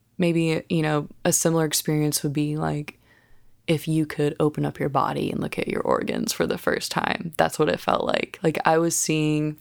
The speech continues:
myself reflected in this beautiful, chaotic mess of lines and geometric angles that I'd never seen before. And I was hooked immediately. I,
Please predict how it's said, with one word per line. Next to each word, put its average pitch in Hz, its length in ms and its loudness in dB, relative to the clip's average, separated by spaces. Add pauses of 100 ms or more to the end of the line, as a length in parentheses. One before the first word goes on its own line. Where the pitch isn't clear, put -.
(460)
myself 151 800 0 (320)
reflected 156 460 0
in 151 80 2
this 147 160 0
beautiful, 151 960 2 (340)
chaotic 151 920 4 (220)
mess 151 380 4
of 147 120 2
lines 147 600 4
and 147 100 4
geometric 151 520 2
angles 147 400 2
that 156 100 2
I'd 147 120 -2
never 156 220 -2
seen 208 220 2
before. - 520 0 (840)
And 156 220 2
I - 20 2
was 147 140 0
hooked - 320 -2
immediately. 180 640 0 (400)
I, 67 800 0